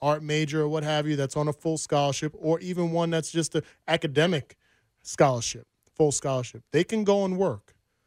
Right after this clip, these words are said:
That pi-, pianist can go out and play at a club, play at a bar,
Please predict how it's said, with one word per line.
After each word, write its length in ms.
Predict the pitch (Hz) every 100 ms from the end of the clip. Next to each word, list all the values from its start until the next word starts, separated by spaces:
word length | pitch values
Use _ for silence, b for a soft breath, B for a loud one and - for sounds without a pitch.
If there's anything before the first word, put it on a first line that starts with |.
| _ -
That 200 | 160 180
pi-, 300 | 196 196 202 -
pianist 640 | 226 220 156 139 - - _
can 180 | - 151
go 200 | 156 160
out 300 | 156 156 185 _ -
and 140 | 147 139
play 240 | 160 156
at 80 | 160
a 60 |
club, 520 | 160 160 151 151 156 160 _
play 160 | 151 151
at 80 | 160
a 40 |
bar, 540 | 147 143 143 143 147